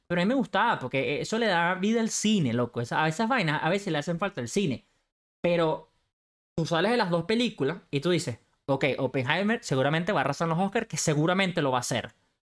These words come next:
Seguramente, aunque yo creo que Killer of the Flower Moon es mejor, pero bueno, ajá, Oppenheimer es joya también. Pero después tú sales de Barbie y tú dices,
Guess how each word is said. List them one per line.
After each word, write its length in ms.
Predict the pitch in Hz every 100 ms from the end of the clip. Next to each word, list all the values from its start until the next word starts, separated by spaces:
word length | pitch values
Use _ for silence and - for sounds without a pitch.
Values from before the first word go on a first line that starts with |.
| _ _ _
Seguramente, 560 | - 127 135 160 139 120
aunque 160 | 113 131
yo 120 | 151
creo 120 | 196
que 100 | 196
Killer 180 | 165 190
of 80 | 180
the 40 |
Flower 280 | 156 156 170
Moon 200 | 180 196
es 100 | 147
mejor, 340 | 156 156 117
pero 140 | 117 127
bueno, 160 | 131
ajá, 180 | 123 120 165
Oppenheimer 500 | 139 131 147 180 190
es 80 |
joya 280 | - 180 175
también. 380 | 127 135 113 - _ _ _ _ _ _ _ _ _ _ _ -
Pero 200 | 151 131
después 280 | 123 127 120
tú 160 | 151
sales 300 | 147 160 175
de 80 | 208
Barbie 240 | 170 202 220
y 40 |
tú 100 | 180
dices, 340 | 185 147 113